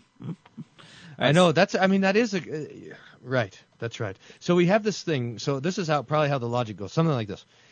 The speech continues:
Speaker 1: hey, uh, um, it's faith that's the problem, not a specific faith.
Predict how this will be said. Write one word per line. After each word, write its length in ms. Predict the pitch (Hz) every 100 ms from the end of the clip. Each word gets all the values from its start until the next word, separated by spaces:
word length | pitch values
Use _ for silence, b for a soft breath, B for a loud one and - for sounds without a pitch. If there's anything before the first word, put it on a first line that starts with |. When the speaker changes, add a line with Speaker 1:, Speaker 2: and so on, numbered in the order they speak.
| b b
Speaker 1:
hey, 260 | 190 196 156
uh, 80 | 147 147 139 139 131 110 131
um, 320 | 127 127 123
it's 180 | 135 -
faith 340 | - 220 226 -
that's 220 | 131 - -
the 80 |
problem, 560 | - 113 107 104 117 120
not 240 | 131 139
a 100 | 123
specific 540 | 110 - 113 117 104 -
faith. 320 | 87 -